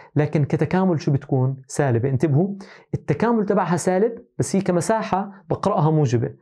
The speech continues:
ليش؟ لأنه ما في مساحة في العالم سالبة. فديروا بالكم، أي مساحة، أي مساحة تحت الإكس أكسس شو بتقرأوها؟ سالب. هلا بالامتحان إذا حكى لكم بدي مساحة، المساحة موجبة،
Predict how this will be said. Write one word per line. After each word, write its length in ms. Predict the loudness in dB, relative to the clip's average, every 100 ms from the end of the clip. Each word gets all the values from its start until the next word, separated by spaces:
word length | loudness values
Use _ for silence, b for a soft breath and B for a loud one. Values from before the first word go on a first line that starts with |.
| b b
ليش؟ 280 | 0 0 0
لأنه 120 | 0
ما 100 | 0
في 100 | 0
مساحة 320 | 0 -2 -2
في 60 | -2
العالم 340 | 0 0 0
سالبة. 400 | 0 0 0 -2 B B -4
فديروا 300 | 0 2 2
بالكم، 380 | 0 0 -4 -2
أي 260 | 0 2
مساحة، 580 | 2 2 -2 -2 -6 -8 B B B 0
أي 120 | 0
مساحة 640 | 2 0 0 -2 -6 -8 _ _ _ _ -4
تحت 260 | -4 -2
الإكس 360 | -2 0 -2 -2
أكسس 380 | -2 0 -2 -2
شو 120 | -2
بتقرأوها؟ 460 | -2 -2 0 0 0
سالب. 320 | 0 2 2
هلا 120 | 2
بالامتحان 600 | 2 0 0 0 -2 -4 B B B 0
إذا 140 | 0
حكى 200 | 0 0
لكم 220 | 0 0
بدي 160 | 2 0
مساحة، 480 | 0 0 0 -2 0
المساحة 400 | 0 0 0 2
موجبة، 420 | 4 2 0